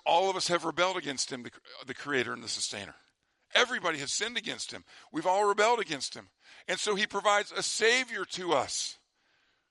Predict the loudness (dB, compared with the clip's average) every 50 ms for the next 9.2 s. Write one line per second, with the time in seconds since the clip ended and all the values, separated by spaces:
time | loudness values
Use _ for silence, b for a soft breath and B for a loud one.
0 | _ _ _ _ _ _ _ _ _ _ _ _ _ _ _ _ _ _ _ _
1 | _ _ _ _ _ _ _ _ -6 -4 -4 -2 -2 0 2 2 4 4 2 0
2 | -2 0 0 0 2 2 2 2 2 2 2 2 2 2 0 -4 -6 -6 -6 -4
3 | -2 0 0 2 0 0 0 0 2 2 2 2 0 -2 0 2 2 2 0 -2
4 | -6 -10 -10 -10 -14 _ _ _ _ _ _ _ _ _ _ _ _ _ _ _
5 | _ _ _ _ _ _ _ _ _ _ _ _ _ _ _ _ _ _ _ _
6 | _ _ _ _ _ _ _ _ _ _ _ _ _ _ -6 -2 0 2 2 2
7 | 0 0 2 4 4 4 6 4 4 4 4 4 2 0 -4 -12 _ _ _ -6
8 | -4 -2 2 2 2 2 2 2 2 2 4 4 2 0 0 -2 -6 -4 -4 -4
9 | -2 -2 -2 -4